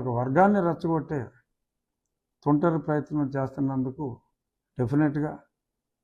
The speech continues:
మీరు ఏ వర్గాన్ని అడ్డంగా పెట్టుకోవాలనుకుంటున్నారో వాళ్ళే రియలైజ్ అవుతారు మీరు ఎంత కుసంస్కారం. సుధాకర్ గారిని మరి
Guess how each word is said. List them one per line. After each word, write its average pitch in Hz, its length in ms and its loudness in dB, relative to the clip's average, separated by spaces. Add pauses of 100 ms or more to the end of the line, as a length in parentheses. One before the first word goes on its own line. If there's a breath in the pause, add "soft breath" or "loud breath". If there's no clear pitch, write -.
(220)
మీరు 139 220 2
ఏ 160 40 6 (100)
వర్గాన్ని 156 420 2
అడ్డంగా 147 380 2
పెట్టుకోవాలనుకుంటున్నారో 123 960 -8 (960)
వాళ్ళే 165 260 8 (100)
రియలైజ్ 156 380 4
అవుతారు 127 340 -6 (760)
మీరు 131 200 0
ఎంత 131 140 -4 (120)
కుసంస్కారం. 123 680 -4 (760)
సుధాకర్ 180 520 2
గారిని 151 320 0 (1000)
మరి 127 180 -2